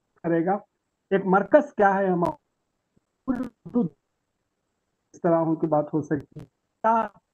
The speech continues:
जू का तू इस्तेमाल करें कि, अ, उसके, उसके, उसका मफाद कितना है, फाय-, ये सब चीज़ें, इस पर एक बाकायदा एक वेबिनार बड़े सीरियस का एक ग्लोबलाइजेशन में बात,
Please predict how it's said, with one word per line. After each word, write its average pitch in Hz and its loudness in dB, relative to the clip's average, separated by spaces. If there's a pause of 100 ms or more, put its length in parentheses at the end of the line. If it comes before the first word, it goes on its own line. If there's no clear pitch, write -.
जू 220 4
का 208 -2
तू 202 0
इस्तेमाल 165 -2
करें 180 -2 (520)
कि, 208 2
अ, 202 2
उसके, 277 0
उसके, 208 -2
उसका 214 -4
मफाद 185 0
कितना 180 0
है, 165 2
फाय-, 170 -4
ये 214 4
सब - 0
चीज़ें, 214 -4 (460)
इस 196 -4
पर 254 2
एक 240 -2 (120)
बाकायदा 233 0
एक 214 -6 (420)
वेबिनार 170 0
बड़े 180 0
सीरियस 180 -4
का 165 -4
एक 160 -4
ग्लोबलाइजेशन 233 0
में 226 -2
बात, 185 0